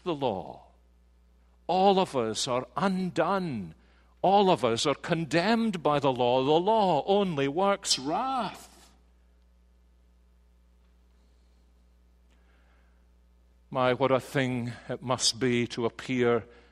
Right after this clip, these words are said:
before the judgment seat of God, and all your life long you've been sure you've done enough,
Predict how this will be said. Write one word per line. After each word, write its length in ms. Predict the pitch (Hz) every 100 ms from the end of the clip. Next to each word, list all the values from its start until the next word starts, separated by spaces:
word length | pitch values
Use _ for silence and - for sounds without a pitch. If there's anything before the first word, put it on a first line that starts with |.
| _
before 320 | 120 - 117 107
the 100 | 107
judgment 560 | - 120 - 113 113
seat 320 | - - 113
of 180 | 104 107
God, 460 | 113 110 110 104 101
and 120 | 101
all 240 | 107 110
your 220 | 107 104 101
life 340 | 101 104 -
long 440 | 104 101 104 101
you've 180 | 95 92
been 180 | 101 98
sure 440 | - - 104 101
you've 320 | 95 90 107 101
done 180 | 101
enough, 840 | 98 92 87 90 - - - -